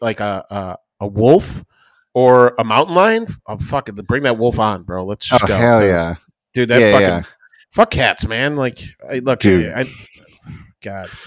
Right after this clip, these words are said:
Speaker 1: I've met some nice cats in my life, but, but, oh, God, when they're bad, they're just, they're just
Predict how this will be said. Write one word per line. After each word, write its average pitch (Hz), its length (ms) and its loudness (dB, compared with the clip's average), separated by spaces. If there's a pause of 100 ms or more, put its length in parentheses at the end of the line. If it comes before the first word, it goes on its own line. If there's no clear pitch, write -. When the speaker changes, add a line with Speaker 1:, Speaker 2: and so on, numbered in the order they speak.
(120)
Speaker 1:
I've 240 120 4
met 254 180 6
some 233 120 0
nice 214 200 2
cats 190 320 2
in 147 80 -4
my 123 80 -2
life, 113 300 -4
but, 107 140 -10 (800)
but, 107 140 -14
oh, 123 360 0 (140)
God, 104 300 -6
when 107 120 -8
they're 131 100 0
bad, 107 400 0
they're 110 220 2
just, - 440 -12 (760)
they're 123 140 2
just 98 140 -4